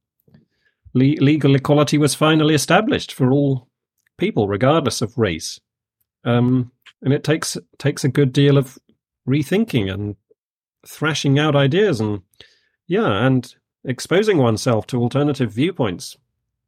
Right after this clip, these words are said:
and having the humility to realize that your own viewpoint needs to be sometimes corrected. One needs to be corrigible, in other words. Um, so, yeah, that's, that's difficult. That requires humility.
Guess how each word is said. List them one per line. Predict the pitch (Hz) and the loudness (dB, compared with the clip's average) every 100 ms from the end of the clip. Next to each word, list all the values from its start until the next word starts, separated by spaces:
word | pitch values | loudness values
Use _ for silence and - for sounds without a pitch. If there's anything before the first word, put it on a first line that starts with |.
| _ | _
and | - 127 | -6 -2
having | 143 165 | 0 2
the | 135 | 0
humility | 135 143 160 226 226 104 | 2 2 2 0 0 -6
to | - 113 | -2 -2
realize | 156 185 85 98 | 0 0 -2 -4
that | 131 135 | -6 -6
your | - 135 131 | -2 0 2
own | 165 | 0
viewpoint | 131 113 131 127 127 _ _ _ _ _ _ - | 0 -2 -2 -4 -6 _ _ _ _ _ _ -6
needs | 127 135 | -2 -2
to | - | -2
be | 131 143 139 | 0 0 0
sometimes | 131 - 147 135 147 147 139 - _ _ _ - | -4 -2 -2 2 2 2 -2 -10 _ _ _ -4
corrected. | 165 226 - - 139 _ - - | 0 0 -2 -6 -6 _ -16 -2
One | 135 | 0
needs | 139 160 | 2 0
to | - | -2
be | 143 | -4
corrigible, | 135 - 165 190 127 - 85 85 104 | -4 -2 2 2 0 -4 -8 -6 -2
in | 120 | 0
other | 117 101 | 0 -2
words. | 95 101 - - - - - - _ _ _ - | -10 -14 -18 -20 -20 -20 -20 -20 _ _ _ -8
Um, | 131 127 131 135 127 _ _ _ _ _ _ | -2 2 2 0 -4 _ _ _ _ _ _
so, | - | -2
yeah, | 165 226 262 | 2 4 2
that's, | 98 139 160 - - _ - | 2 0 -2 -8 -14 _ -8
that's | 120 120 | -6 -2
difficult. | 156 - 180 208 _ _ _ _ _ _ _ | -2 0 -2 -2 _ _ _ _ _ _ _
That | 131 160 | -4 -2
requires | 135 143 131 120 | 0 2 2 2
humility. | - 127 131 123 165 180 | 2 2 2 0 -2 -6